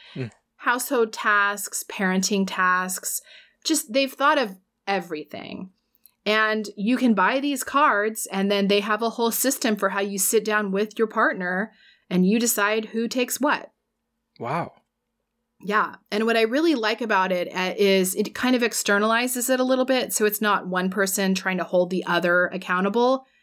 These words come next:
Speaker 1: Yeah.
Speaker 2: It's a system. Like, we're doing this system. Um, but I think, yeah, presenting it that way, I also think it's important for women to sometimes advocate for themselves, because I think what will happen is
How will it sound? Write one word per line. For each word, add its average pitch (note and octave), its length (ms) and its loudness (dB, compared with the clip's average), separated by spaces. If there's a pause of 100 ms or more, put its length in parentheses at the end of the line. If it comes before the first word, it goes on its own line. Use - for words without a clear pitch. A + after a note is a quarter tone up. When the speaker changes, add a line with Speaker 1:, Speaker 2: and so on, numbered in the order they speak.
(100)
Speaker 1:
Yeah. - 180 -8 (120)
Speaker 2:
It's G3+ 160 2
a F#3+ 80 0
system. F#3+ 600 -4
Like, F#3+ 200 0
we're F#3 260 2
doing F#3+ 340 2
this A3+ 160 0
system. - 640 -4 (840)
Um, F#3 560 0
but A3+ 160 -4
I A3 80 0
think, C4+ 300 -4
yeah, A#3+ 160 2
presenting A#3 460 -2
it B3+ 140 -4
that F#3 220 2
way, F#3 280 0
I A3+ 160 0
also D#4+ 320 2
think D#4+ 400 0
it's G#3 180 2
important G3 460 -2
for F3+ 420 0 (240)
women G#3 600 2
to F3+ 600 2 (440)
sometimes E4 460 2
advocate G3 500 0
for G3 100 -2
themselves, F3+ 500 0
because F#3+ 220 0
I F3+ 100 0
think F#3+ 240 -2
what G3 140 0
will F#3 80 2
happen F#3 360 -2
is F3 280 -4